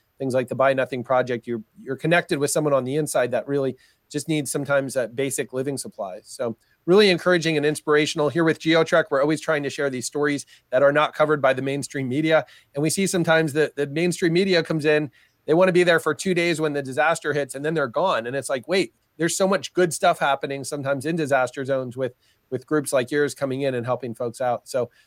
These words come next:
uh, thanks for all the hard work you're doing. And thanks again today for taking time to come on the podcast. It was fun to travel with you from the Pacific Northwest to the Himalaya to Texas after Hurricane Harvey. We covered a lot of ground, and I think our listeners will be very inspired.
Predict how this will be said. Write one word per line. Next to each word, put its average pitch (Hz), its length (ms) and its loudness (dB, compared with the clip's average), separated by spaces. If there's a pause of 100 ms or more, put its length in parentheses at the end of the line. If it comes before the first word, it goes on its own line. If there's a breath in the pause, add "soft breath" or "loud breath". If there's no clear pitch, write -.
(140)
uh, 117 120 -8
thanks 175 240 0
for 185 100 2
all 156 60 6
the 143 80 2
hard 151 180 2
work 143 200 -4
you're 135 80 -10
doing. 147 260 0
And 123 100 -6 (280)
thanks 208 160 0
again 180 240 2
today 160 260 0
for 151 140 -4
taking 160 260 -4
time 151 220 0
to 143 80 -4
come 160 120 -4
on 156 60 -4
the 127 100 -4
podcast. 156 540 -2
It 147 40 -4
was 131 120 -4
fun 160 220 0
to 135 80 -6
travel 156 320 0
with 147 160 -2
you 156 160 -2
from 151 140 -8
the 131 80 -8
Pacific 143 360 -4
Northwest 143 520 2
to 147 80 -6
the 127 100 -4
Himalaya 151 500 0 (380 soft breath)
to 123 100 -10
Texas 160 400 0
after 139 260 0
Hurricane 139 360 0
Harvey. 151 280 2
We 139 120 -2
covered 170 240 2
a - 20 2
lot 147 140 4
of 127 80 -4
ground, 147 400 2 (280 soft breath)
and 139 120 0
I 139 40 4
think 147 220 -4
our 131 260 4
listeners 160 380 2
will 156 60 0
be 143 120 0
very 139 220 2
inspired. 123 480 -4